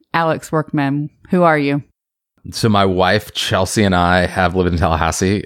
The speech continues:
Speaker 2: since twenty fourteen. Uh, we have three little gremlins, uh, a six-year-old, a three and a half-year-old, and an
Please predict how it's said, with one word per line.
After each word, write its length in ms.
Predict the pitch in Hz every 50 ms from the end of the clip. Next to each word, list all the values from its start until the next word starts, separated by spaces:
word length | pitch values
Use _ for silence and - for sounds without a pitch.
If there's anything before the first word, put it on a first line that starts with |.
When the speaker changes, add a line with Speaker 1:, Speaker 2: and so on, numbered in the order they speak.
| -
Speaker 2:
since 400 | - - - - 82 78 76 -
twenty 320 | - - - 85 82 80 80
fourteen. 720 | - - 80 - - - 80 73 78 98 135 131 123 - -
Uh, 180 | 87 82 76 76
we 120 | 80 87 80
have 180 | 82 82 80
three 720 | - - - - 85 80 85 85 85 82 82 85 82 85 87 - -
little 540 | 85 82 82 82 85 87 90 85 82 82 80
gremlins, 640 | 78 85 82 82 90 101 117 147 160 160 - - - _ _ - - - - _ _ _
uh, 340 | - 85 80 76 76 73 - -
a 40 | -
six-year-old, 840 | - - - 101 - - - - - 98 92 92 90 85 82 82 82
a 80 | 78
three 220 | - - - 87 85
and 80 | 78
a 40 | 78
half-year-old, 440 | 80 76 - - 82 76 82 78 85
and 80 | 78
an 180 | 76 69 58